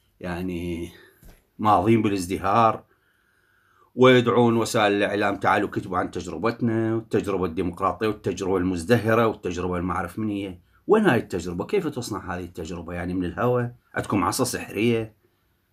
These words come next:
أموال منين تجيبوها؟ لمن تدفعون؟ إذا كل هذه الأموال تدفعوها للموظفين لكي تشتروا سكوتهم، تشتروا ولائهم. حشو العراقيين،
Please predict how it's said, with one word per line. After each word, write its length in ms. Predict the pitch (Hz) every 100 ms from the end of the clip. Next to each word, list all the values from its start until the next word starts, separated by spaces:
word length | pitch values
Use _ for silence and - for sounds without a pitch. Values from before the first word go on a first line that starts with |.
| _ _ _ _ _ _ _ _ _ _ _ -
أموال 440 | 110 127 160 151
منين 300 | 123 147 143
تجيبوها؟ 580 | 90 101 87 85 80 71 _ _ _ _ _ _ _ _ _ _ _ _ _
لمن 280 | 127 147 131
تدفعون؟ 600 | 110 - 95 90 82 67 _ _ _ _ _ _ _ -
إذا 160 | 120
كل 200 | 120 170
هذه 180 | 151 143
الأموال 320 | 127 123 123
تدفعوها 400 | 120 - 117 117
للموظفين 720 | 117 117 113 110 - 127 117
لكي 540 | 117 117 120 120 120 - -
تشتروا 400 | 135 131 127 117
سكوتهم، 640 | - - 107 95 78 - _ -
تشتروا 560 | 127 - 135 127 123 123 _ _
ولائهم. 540 | 123 147 135 95 87 - _ _ _ _ _ _ _ _ _ _ _ _ _ _
حشو 220 | 120 123
العراقيين، 680 | 131 117 101 87 90 76 -